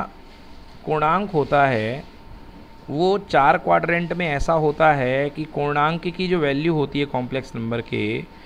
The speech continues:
वो minus theta से लेके plus theta, sorry, minus pi से लेके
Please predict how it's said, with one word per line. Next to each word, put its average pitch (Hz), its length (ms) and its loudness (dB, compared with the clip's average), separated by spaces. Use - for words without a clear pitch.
वो 165 100 2
minus 156 500 2
theta 175 360 2
से 180 160 0
लेके 156 280 0
plus 156 260 -4
theta, 156 680 0
sorry, 120 240 -4
minus 143 480 -2
pi 135 240 4
से 185 160 -2
लेके 160 500 0